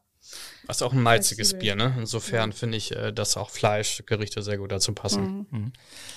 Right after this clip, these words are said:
Speaker 3: Ja, in Sachen, äh, Trendgetränken, Barkultur scheint derzeit, äh, äh, vor allen Dingen, äh, alkoholfrei und Wein irgendwie, äh, angesagt. Du hast ja eben schon erwähnt, Bier ist ein stagnierender Markt.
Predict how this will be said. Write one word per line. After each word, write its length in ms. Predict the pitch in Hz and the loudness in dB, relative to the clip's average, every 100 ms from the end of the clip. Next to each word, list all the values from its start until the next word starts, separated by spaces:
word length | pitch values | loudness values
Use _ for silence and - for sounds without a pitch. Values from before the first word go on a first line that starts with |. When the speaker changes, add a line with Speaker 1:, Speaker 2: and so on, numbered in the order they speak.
| - - | -10 2
Speaker 3:
Ja, 100 | 127 | 4
in 100 | 113 | 6
Sachen, 320 | 123 135 123 | 6 6 6
äh, 140 | 123 | 4
Trendgetränken, 760 | - 135 139 - 147 156 147 123 | 4 2 2 2 2 2 4 6
Barkultur 640 | 117 127 143 - 156 151 | 6 6 4 2 6 6
scheint 340 | - 127 127 | 6 4 4
derzeit, 520 | 123 131 - 127 123 - | 6 6 6 6 4 4
äh, 360 | 117 117 117 | 6 8 6
äh, 160 | - 117 | 4 0
vor 140 | - | 2
allen 140 | - 123 | 2 4
Dingen, 320 | 120 117 117 | 6 4 4
äh, 40 | |
alkoholfrei 1040 | 117 113 117 - 120 151 - 135 139 143 - | 0 4 2 4 4 4 4 4 6 4 2
und 300 | 135 123 110 | 4 4 6
Wein 280 | 160 139 | 8 6
irgendwie, 500 | 110 104 - 104 101 - | 4 0 0 -2 -2 0
äh, 160 | 104 98 | 0 2
angesagt. 680 | 107 107 110 110 143 - | 0 2 4 8 6 6
Du 80 | 120 | 4
hast 160 | 113 - | 6 6
ja 60 | |
eben 160 | 113 117 | 4 4
schon 160 | 113 107 | 6 4
erwähnt, 340 | 104 110 120 | 4 4 4
Bier 180 | 120 123 | 6 6
ist 140 | 120 | 6
ein 80 | 113 | 2
stagnierender 500 | - 110 110 110 104 | 2 2 4 6 6
Markt. 440 | 104 117 180 - | 8 8 8 0